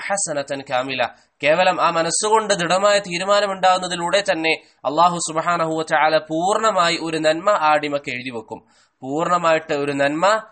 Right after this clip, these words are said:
ആ അടിമക്ക് അല്ലാഹു സുബ്ഹാനഹു വ തആല രേഖപ്പെടുത്തി വെക്കുമെന്ന്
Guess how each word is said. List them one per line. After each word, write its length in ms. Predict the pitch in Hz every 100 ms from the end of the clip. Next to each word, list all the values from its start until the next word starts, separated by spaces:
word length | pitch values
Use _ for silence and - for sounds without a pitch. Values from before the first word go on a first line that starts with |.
| _ _
ആ 200 | 123 156
അടിമക്ക് 400 | 147 170 196 190
അല്ലാഹു 420 | 175 151 156 175 170
സുബ്ഹാനഹു 540 | 156 151 165 160 151
വ 100 | 151
തആല 540 | 147 143 165 170 165
രേഖപ്പെടുത്തി 560 | 147 160 196 202 185 170
വെക്കുമെന്ന് 500 | 160 165 151 147 143